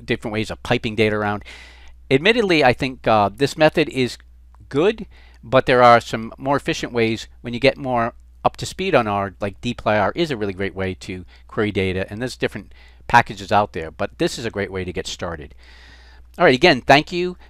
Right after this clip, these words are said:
Please follow me, um, or subscribe to my channel 'cause I do do a lot of work with this, and I'm gonna be doing all kinds of, uh, training. And again, please look to the, if you're at all looking to get up to speed on data science,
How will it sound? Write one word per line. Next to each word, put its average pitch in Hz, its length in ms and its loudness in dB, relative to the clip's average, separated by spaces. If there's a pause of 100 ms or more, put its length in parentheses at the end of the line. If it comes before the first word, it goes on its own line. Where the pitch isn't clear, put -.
Please 170 260 -4
follow 147 400 4
me, 170 400 -6
um, 107 360 -2
or 107 120 -4
subscribe 123 500 4
to 127 120 -8
my 113 160 -2
channel 175 340 -4
'cause 113 160 -8
I 107 80 2
do 127 180 -6
do 131 160 -4
a 107 40 0
lot 110 220 4
of 117 80 -2
work 127 180 -6
with 151 100 -4
this, 151 200 -2
and 123 160 -2
I'm 151 80 0
gonna 185 120 -6
be 165 80 -6
doing 143 420 -6
all 127 160 0
kinds 131 300 -2
of, 117 220 -2
uh, 101 240 2 (380)
training. 151 460 2 (220)
And 214 120 -2
again, 165 340 4 (640)
please 165 300 -2
look 185 180 -2
to 151 160 -4
the, 127 240 -4
if 123 140 -6
you're 127 180 -2
at 123 120 2
all 170 280 2
looking 160 260 -6
to 123 60 -10
get 123 160 4
up 139 140 2
to - 80 -10
speed 135 320 -4
on 110 120 -4
data 120 220 2
science, 156 480 -4